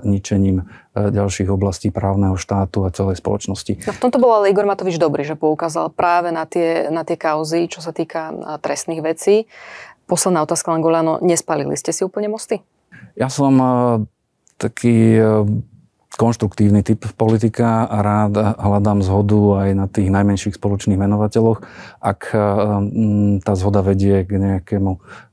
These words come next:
Speaker 1: presadeniu nejakého konkrétneho výsledku pre, e, občana a,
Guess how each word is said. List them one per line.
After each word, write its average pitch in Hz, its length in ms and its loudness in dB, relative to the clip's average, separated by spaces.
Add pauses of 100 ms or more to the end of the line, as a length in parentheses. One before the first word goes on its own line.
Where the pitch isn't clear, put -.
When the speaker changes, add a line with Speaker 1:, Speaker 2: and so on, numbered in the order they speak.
(180)
Speaker 1:
presadeniu 95 560 0
nejakého 92 240 -2
konkrétneho 95 480 -2
výsledku 95 560 -4
pre, 95 240 -2
e, - 720 -10 (480)
občana 101 480 -2 (320)
a, 95 500 0